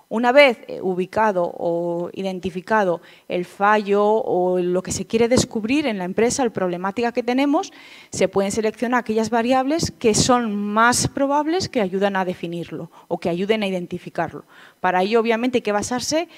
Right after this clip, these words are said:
en la gente que conoce o las máquinas o la empresa, ¿vale? Porque muchas veces te da el conocimiento inicial para poder de, eh, ir más a tiro fijo, más a identificarlo mucho más rápido. ¿Vale? Y una vez que lo tenemos adquirido y preparado,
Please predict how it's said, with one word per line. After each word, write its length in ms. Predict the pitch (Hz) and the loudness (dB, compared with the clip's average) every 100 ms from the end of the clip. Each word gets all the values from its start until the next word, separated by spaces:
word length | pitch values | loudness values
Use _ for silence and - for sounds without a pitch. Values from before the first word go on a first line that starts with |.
| - - | -16 -6
en 100 | 190 | -4
la 80 | |
gente 240 | 185 214 254 | -4 -2 0
que 80 | 254 | 0
conoce 600 | 190 208 220 - 175 170 | 0 2 0 -2 -8 -4
o 100 | 180 | -4
las 220 | 170 170 | -4 -2
máquinas 520 | 226 269 330 370 - | -2 -2 -2 -4 -6
o 60 | 202 | -6
la 80 | 175 | -6
empresa, 540 | 165 208 247 - 359 | -4 -2 -2 -2 -4
¿vale? 220 | 220 247 | -4 -4
Porque 240 | 262 202 196 | -4 -4 -4
muchas 260 | 190 208 | -2 -4
veces 280 | 220 240 247 | -2 -4 -2
te 100 | 240 | 2
da 220 | 247 233 - - - | 2 2 -2 -20 -8
el 140 | 202 202 | -4 0
conocimiento 640 | 196 190 196 196 214 247 | -2 -2 -4 -4 -2 0
inicial 420 | 247 240 277 302 | 0 0 0 -2
para 240 | 262 208 - | -2 -2 -2
poder 300 | 180 185 185 | 0 0 0
de, 160 | 208 | -2
eh, 640 | 196 190 185 180 185 180 - | -2 -2 -2 -4 -4 -6 -4
ir 340 | 220 226 - | -6 -6 -8
más 460 | 214 196 196 202 233 | -10 -10 -4 -4 -2
a 80 | 220 | -2
tiro 220 | 208 190 | -2 -2
fijo, 280 | 190 165 175 | -4 -6 -4
más 280 | 185 202 | -4 -2
a 180 | 208 190 | -2 -2
identificarlo 640 | 196 190 190 175 208 202 | -2 -2 -2 -4 -2 0
mucho 260 | 226 196 196 | 2 2 0
más 180 | 160 156 | -2 -10
rápido. 400 | - - - - _ _ - - - _ | -14 -16 -20 -20 _ _ -20 -20 -20 _
¿Vale? 300 | 190 185 302 - - - - | -6 -4 -4 -8 -20 -20 -8
Y 80 | 233 | -2
una 160 | 247 285 | 4 4
vez 160 | 311 | 4
que 80 | 220 | 2
lo 100 | 202 | 2
tenemos 380 | 196 214 220 196 | 2 0 -2 -2
adquirido 440 | 185 - 202 208 | -4 -4 -2 -2
y 40 | 233 | -2
preparado, 680 | - 262 294 320 320 370 | 0 0 4 4 4 4